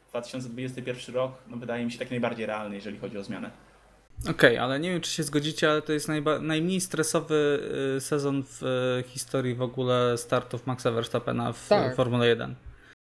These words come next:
Speaker 2: Nie ma żadnej konkurencji ze strony, y, Pierre'a Gasly'ego. Wcześniej miał danego Ricciardo, który go naciskał w każdym praktycznie wyścigu. E, nie ma też, e, awarii. E, żadnej awarii nie miał, e, w tym sezonie.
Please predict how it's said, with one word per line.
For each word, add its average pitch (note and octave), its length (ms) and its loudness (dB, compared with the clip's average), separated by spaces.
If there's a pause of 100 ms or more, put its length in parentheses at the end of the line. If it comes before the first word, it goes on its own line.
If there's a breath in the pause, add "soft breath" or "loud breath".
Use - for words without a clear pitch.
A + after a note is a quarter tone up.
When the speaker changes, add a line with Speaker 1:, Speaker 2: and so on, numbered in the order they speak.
(180)
Speaker 2:
Nie D3 180 4
ma D3+ 160 6
żadnej D3 560 0
konkurencji C3 680 -2
ze A#2 60 -6
strony, A#2+ 760 0 (500)
y, A2+ 40 -4
Pierre'a B2 280 2
Gasly'ego. B2+ 600 2
Wcześniej C3+ 420 -2
miał B2+ 220 2
danego B2+ 340 2
Ricciardo, B2 460 2
który C3 240 -4
go B2+ 120 -2
naciskał B2+ 600 2
w - 200 -12
każdym C3+ 420 4
praktycznie B2+ 440 -6
wyścigu. B2 520 -2 (760 loud breath)
E, C#3+ 400 0
nie D3 160 4
ma G3 120 2
też, D#3+ 420 -2
e, C#3+ 220 0
awarii. C#3 500 2 (400)
E, B2+ 180 -6 (120)
żadnej C#3 380 -2
awarii B2 340 -2
nie A#2+ 120 -2
miał, B2+ 480 -6
e, C3 160 0
w - 80 -10
tym C3+ 140 -2
sezonie. C3 600 0